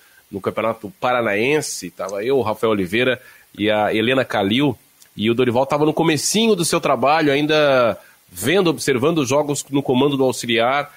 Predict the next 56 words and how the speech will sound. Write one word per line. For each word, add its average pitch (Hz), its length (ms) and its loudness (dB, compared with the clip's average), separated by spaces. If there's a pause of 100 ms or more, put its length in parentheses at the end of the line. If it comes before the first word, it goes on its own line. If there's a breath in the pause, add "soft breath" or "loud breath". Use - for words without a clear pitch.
(280 loud breath)
O, 110 420 -2
o 98 60 2
Atlético, 113 440 -2
que 95 320 -4 (160)
no 98 80 -8
Campeonato 110 400 -2
Estadual 104 340 0
sempre 107 320 -4
coloca 107 460 -2
aí 101 40 0
um 101 120 -4
time 98 440 -4 (240 soft breath)
sub-vinte 101 460 -10
e - 40 -12
três, 139 340 -2
né, 107 60 0
um - 40 -6
time 110 180 -6
de 104 80 -2
aspirantes. 110 680 -2 (440 loud breath)
E, 123 240 0
e 135 40 0
o 131 60 -2
que 226 140 -6
que 226 80 -2
aconteceu, 247 520 0
Dorival? 175 320 2
Como 160 140 -2
é 208 60 0
que - 160 -12
você - 180 -2
analisou 170 680 2
essa 143 460 0
sua 151 260 0 (220)
última 175 340 2
passagem 139 520 0
como 131 180 0
técnico 131 420 0
no 127 80 2
Atlético, 123 400 -2
que - 80 -20
teve 117 220 0
um 131 80 4
título, 180 400 -2
uma, 104 220 -2
pra - 180 -2
variar, 127 400 0
né? 160 180 -2
Mais 147 220 -2
um 139 60 2
título 143 280 -2
estadual, 127 460 2
você 139 160 -6
que - 80 -8
foi - 140 -8
campeão, 120 440 -2